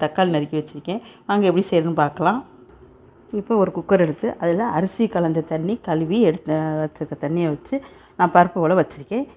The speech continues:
இப்போ இந்த, அஹ், குக்கரில் உள்ள தண்ணியில் இந்த பருப்பை சேர்த்துக்குவோம்.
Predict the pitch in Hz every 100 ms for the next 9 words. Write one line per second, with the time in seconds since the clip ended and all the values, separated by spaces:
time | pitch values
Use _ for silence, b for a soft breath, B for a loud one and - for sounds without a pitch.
0 | B - 208 233 190 185 185 180 175 175
1 | 175 175 - - - 208 226 196 180 165
2 | 175 175 170 277 240 196 165 160 208 208
3 | 151 - 143 165